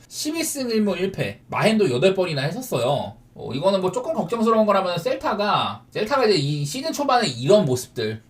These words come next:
중간에 뭐 유로파에서 이기긴 했지만 리그에서 아홉 경기 동안 칠 무 이 패였었거든요.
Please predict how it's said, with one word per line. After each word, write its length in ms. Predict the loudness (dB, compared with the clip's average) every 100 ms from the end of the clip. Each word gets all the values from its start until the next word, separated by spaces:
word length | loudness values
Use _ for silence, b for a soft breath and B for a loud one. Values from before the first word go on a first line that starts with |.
| -12
중간에 360 | -4 0 2 0
뭐 140 | -2
유로파에서 460 | 0 2 2 2 -2
이기긴 320 | -4 -6 -6
했지만 360 | -6 -4 -4 -4
리그에서 560 | -4 2 2 2 -4
아홉 360 | -2 4 4 4
경기 240 | 2 0
동안 320 | -4 -4 -6 -8
칠 280 | -6 -6 -4
무 160 | -2
이 180 | -2 -4
패였었거든요. 840 | 0 2 2 0 -6 -8 -8 -10